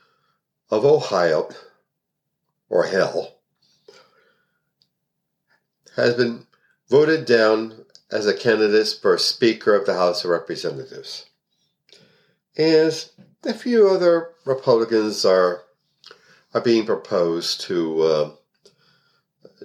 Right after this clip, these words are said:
to be the sucker that tries again. And like Kevin McCarthy, face the wrath of the far-right maga caucus in the House.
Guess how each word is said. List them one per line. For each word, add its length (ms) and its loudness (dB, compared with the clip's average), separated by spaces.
to 120 -6
be 180 -4
the 140 -2
sucker 380 0
that 160 2
tries 420 0
again. 480 -6
And 260 2
like 200 2
Kevin 320 0
McCarthy, 840 0
face 400 -2
the 160 0
wrath 520 0
of 200 -2
the 80 -8
far-right 680 0
maga 320 -4
caucus 540 -10
in 100 -14
the 80 -16
House. 560 -12